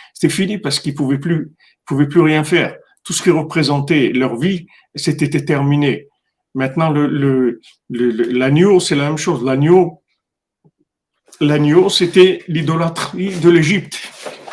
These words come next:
L'idolâtrie de l'Égypte, c'était l'agneau. Hachem, il a dit, « Vous allez prendre des agneaux et vous allez les sac-,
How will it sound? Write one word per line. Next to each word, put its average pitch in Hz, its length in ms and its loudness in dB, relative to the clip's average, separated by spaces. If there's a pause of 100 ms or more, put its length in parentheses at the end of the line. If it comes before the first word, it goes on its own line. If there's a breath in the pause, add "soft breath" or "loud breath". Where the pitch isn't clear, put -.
(360)
L'idolâtrie 170 500 -4
de 156 80 -8
l'Égypte, 151 340 -2
c'était 170 300 -4
l'agneau. 170 520 0 (340 soft breath)
Hachem, 165 320 -2
il 156 80 0
a 147 60 -2
dit, « 151 120 -4
Vous 147 120 -4
allez 156 140 0
prendre 156 280 -6
des 143 180 -2
agneaux 151 520 0 (600 soft breath)
et 151 100 -4
vous 147 220 -2
allez 156 160 0
les 156 120 2
sac-, 160 360 -4